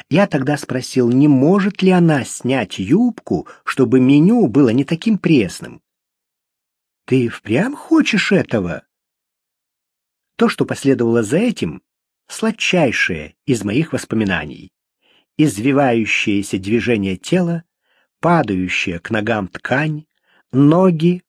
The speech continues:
плохо прикрытые скатертью и салфеткой, взгляды официантки. Из прошлого песни не выкинешь,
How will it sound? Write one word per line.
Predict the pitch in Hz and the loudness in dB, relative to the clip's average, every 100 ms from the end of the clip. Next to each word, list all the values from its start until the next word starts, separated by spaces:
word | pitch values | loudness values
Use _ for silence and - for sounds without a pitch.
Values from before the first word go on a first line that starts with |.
| - | -6
плохо | 110 147 165 147 | -2 0 -2 -4
прикрытые | - 139 - 156 156 127 135 | -2 -4 0 -2 0 -2 -2
скатертью | - - 196 - 104 - 95 90 - _ | -6 -6 -4 -4 -6 -6 -8 -8 -12 _
и | 131 | -6
салфеткой, | 127 139 131 - 131 135 - 120 127 _ _ _ - | -4 -4 -4 -2 -2 -2 -8 -8 -10 _ _ _ -12
взгляды | 101 92 107 110 101 | -8 -2 0 0 -2
официантки. | 131 - 151 - 120 82 82 - 82 - _ _ _ _ _ _ _ _ | -4 -4 -8 -6 -8 -8 -12 -16 -18 -18 _ _ _ _ _ _ _ _
Из | 127 - | -8 -4
прошлого | 247 - 123 92 | -4 -2 -2 -2
песни | 165 196 - 101 | -2 -2 -4 -6
не | 92 98 | -4 -2
выкинешь, | 95 90 - - - | -2 -2 -4 -12 -14